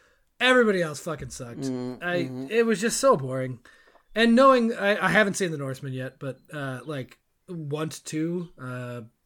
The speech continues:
Speaker 1: also, <laughs> Hamlet is a thing that exists. Like, what the fuck are we doing? Um, yeah,
Speaker 2: Mm-hmm.
Speaker 1: it was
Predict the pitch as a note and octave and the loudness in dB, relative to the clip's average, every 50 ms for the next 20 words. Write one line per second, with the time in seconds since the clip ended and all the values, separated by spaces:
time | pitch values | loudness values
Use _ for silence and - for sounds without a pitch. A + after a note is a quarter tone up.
0 | - D#3 E3 D3 D3 E3 D#3 - G3 E3 E3 E3 F3 F3 - - E3+ D#3+ C3+ D#3+ | -6 -6 -4 -2 -2 -4 -2 -2 -2 -2 0 0 0 -2 -2 -4 -8 -6 -6 -6
1 | C#3 - E3 D#3+ D#3+ D#3+ D#3 D3 D3 C#3 B2+ C3 D3+ D#3+ D#3 - - D3 B2 - | -4 -2 -2 -2 -2 -2 -4 -6 -6 -8 -8 -8 -8 -8 -8 -8 -10 -12 -14 -12
2 | - G#3 G3+ - C3+ - B2+ A2 - G#2+ G#2 F2+ F2 F2+ F#2 F2+ _ - - - | -14 -14 -12 -12 -14 -14 -16 -18 -18 -20 -20 -20 -20 -20 -20 -20 _ -20 -20 -20
3 | - - - - - _ _ _ _ C#3 C#3+ C#3 C3+ C3 B2+ C3 A#2 - _ _ | -20 -20 -20 -20 -20 _ _ _ _ -12 -10 -10 -8 -8 -8 -10 -12 -14 _ _
4 | - C#3 B2+ - A#2+ A#2+ C3 C3+ D3 E3 D#3+ F3 F#3 F#3+ F#3 D#3 - - | -14 -12 -12 -10 -10 -8 -8 -6 -6 -6 -6 -4 -4 -4 -4 -4 -8 -12